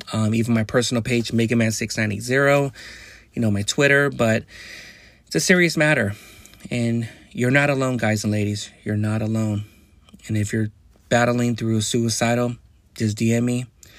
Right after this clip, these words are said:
FaceTime and all, because I just hate to see good people in their lives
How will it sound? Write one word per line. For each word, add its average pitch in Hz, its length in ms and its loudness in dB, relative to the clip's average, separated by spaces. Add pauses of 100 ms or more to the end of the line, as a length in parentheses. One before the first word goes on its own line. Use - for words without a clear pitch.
(240)
FaceTime 123 500 0
and 123 80 2
all, 120 180 0
because 107 540 -4 (1000)
I 110 140 -4
just 110 240 -2
hate 117 280 -4
to 110 100 -2
see 110 280 0
good 107 240 -4
people 104 340 -2
in 98 140 0
their 95 120 -2
lives 95 600 -6